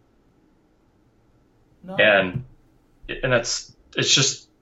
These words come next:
Speaker 2: it's amazing. Like, sh-, she's exact, they're both exactly what each other needs at this exact moment.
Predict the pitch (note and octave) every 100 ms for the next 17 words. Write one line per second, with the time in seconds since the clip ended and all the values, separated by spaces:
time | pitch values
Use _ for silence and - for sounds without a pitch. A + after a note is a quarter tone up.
0 | _ _ _ _ C#3+ C#3 C3 C#3+ D3+ B2
1 | A#2+ - - - - D#3 D#3 C#3+ A#2 C3
2 | D3 C#3+ D3 C#3+ E3+ F3+ D3 - B2 B2
3 | B2+ A2+ - A#2 A2+ G#2 G2+ G2 G2 F#2
4 | - - _ _ - - - G#2+ A2 F2+
5 | G2 G2+ G2+ G2+ G2 E2